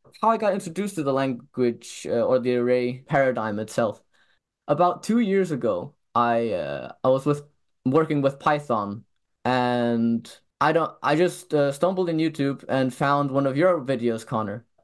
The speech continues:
And I found out, like, you can express, like, a sum with a plus slash, and the slash just puts the plus between each. And, like, that's so simple. That's amazing. I, I, I was so amazed with this.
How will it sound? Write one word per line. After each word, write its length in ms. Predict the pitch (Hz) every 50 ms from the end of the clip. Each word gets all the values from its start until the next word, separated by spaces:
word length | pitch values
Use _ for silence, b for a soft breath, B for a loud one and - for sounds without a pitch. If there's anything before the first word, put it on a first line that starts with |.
| -
And 100 | 127 135
I 80 | 135 131
found 380 | 131 - 156 160 165 156 147
out, 260 | 147 143 139 - - 120
like, 320 | 123 107 - - - - -
you 120 | 135 165 170
can 160 | 190 220 202
express, 600 | 196 185 - - - - 165 175 180 190 190 -
like, 260 | 160 160 147 147 147 -
a 100 | 160 175
sum 440 | 175 - - 196 180 180 190 190 170
with 180 | 160 175 180 175
a 80 | 165
plus 360 | 160 - - 170 165 180 185
slash, 600 | - - - 131 123 120 160 240 277 - - - - -
and 160 | 156 151 147
the 80 | 156 160
slash 380 | - - 160 160 170 185 -
just 200 | - 165 156 -
puts 240 | - 165 165 165 -
the 100 | - 165
plus 320 | 151 - - 143 151 - -
between 380 | - 160 151 - 165 160 151
each. 400 | 110 131 156 233 233 - - - b b b b b -
And, 120 | 175 180
like, 240 | 175 180 180 B B B B
that's 220 | - 240 247 240 -
so 260 | - - 262 262 254
simple. 540 | 240 - 285 302 - - 147 127 117 120 _ _ _ -
That's 180 | 202 214 214
amazing. 680 | 247 247 226 247 262 277 277 226 175 165 120 120 - - _ _ -
I, 180 | 175 175 185 175 - - -
I, 140 | - 143 160 -
I 100 | - 170
was 260 | 160 160 156 151 -
so 240 | - 180 170 170 -
amazed 460 | - 147 147 151 160 160 160 - -
with 140 | - 123 123
this. 320 | 139 156 156 - - -